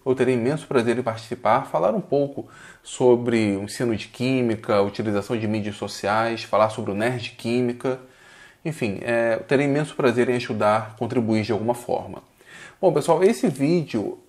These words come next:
é pra falar sobre um artigo que foi publicado ontem, no terceiro dia do Quase Químico, mas ontem, no dia quinze de agosto de dois mil e dezenove, estou datando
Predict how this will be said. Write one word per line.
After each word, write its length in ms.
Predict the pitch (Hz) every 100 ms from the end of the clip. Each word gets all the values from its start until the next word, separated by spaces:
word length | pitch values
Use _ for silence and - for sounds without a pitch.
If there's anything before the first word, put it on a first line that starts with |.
| _ _ _ _
é 100 | 135
pra 160 | 160
falar 340 | 156 165 160 160
sobre 880 | - - 165 165 160 180 180 175 175
um 80 | 214
artigo 480 | 214 - 226 247 226
que 60 |
foi 100 | -
publicado 600 | 196 180 160 156 160 202 202 -
ontem, 600 | 156 151 156 - - 240 - - - -
no 280 | 104 98 90 -
terceiro 460 | 95 90 123 139 110
dia 400 | 95 113 165 117
do 140 | 95
Quase 320 | - 98 113
Químico, 520 | 131 127 123 139 170 - - -
mas 220 | - 185 160
ontem, 260 | 160 175
no 100 | 170
dia 140 | 156 147
quinze 360 | - 220 233
de 80 | 202
agosto 460 | 147 131 160 156 156
de 120 | 135
dois 180 | 135 120
mil 140 | 107
e 20 |
dezenove, 460 | 104 151 131 127 135
estou 180 | - 113
datando 680 | 120 - 139 156 143 95